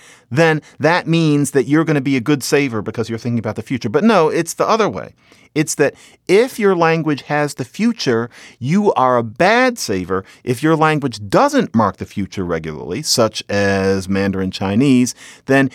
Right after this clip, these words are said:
you're gonna be a better saver because you need to think about it more because your language isn't always poking you on the shoulder about it. That's the thesis. So if you have a language that doesn't mark the future overtly, as we say, then you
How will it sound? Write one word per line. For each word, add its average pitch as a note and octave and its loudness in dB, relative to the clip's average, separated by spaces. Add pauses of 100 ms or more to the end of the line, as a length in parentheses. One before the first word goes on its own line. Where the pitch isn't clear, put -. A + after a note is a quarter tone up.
(120)
you're D#3+ 2
gonna E3+ 2
be D3+ 0
a C#3 2
better F3 0
saver C3+ 0 (300)
because B2+ 0
you E3 4
need F#3+ 4
to D#3+ -4
think G3+ 0
about C#3 2
it B2 0
more B2+ 2
because B2 -2
your C#3 0
language C3+ 2 (220)
isn't C#3 2
always C3 2
poking C3 0
you B2 2
on A#2 4
the A2 2
shoulder G#2 0
about D#2+ -6
it. - -14
That's - -2
the C3 -10
thesis. - -6
So A2+ 0 (320)
if G3 2
you F#3 0
have D#3+ 0
a D#3 4
language C#3 0
that A2+ -2
doesn't F#3 2 (140)
mark G#2+ 2
the G2+ -4
future G2 -2 (100)
overtly, G#2+ 0
as F#2 -4
we D2+ -8
say, C2 -4 (300)
then D2 -6
you G3 2